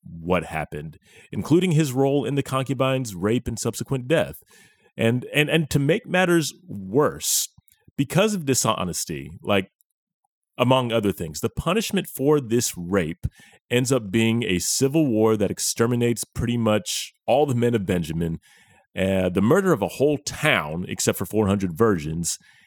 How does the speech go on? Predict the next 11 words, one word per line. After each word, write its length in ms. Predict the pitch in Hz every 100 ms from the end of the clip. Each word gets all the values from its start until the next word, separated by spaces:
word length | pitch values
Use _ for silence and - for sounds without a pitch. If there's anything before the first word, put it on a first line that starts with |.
| _
and 200 | 104 110
then 260 | 151 190 170
the 100 | 165
rape 260 | 165 160 -
of 140 | 156 160
those 260 | 196 196
women. 440 | 113 80 - - - _ _ -
And 160 | 131 143
then 240 | 185 180 - _ _ _ -
the 80 | 143
kidnap 640 | - 247 214 113 71 -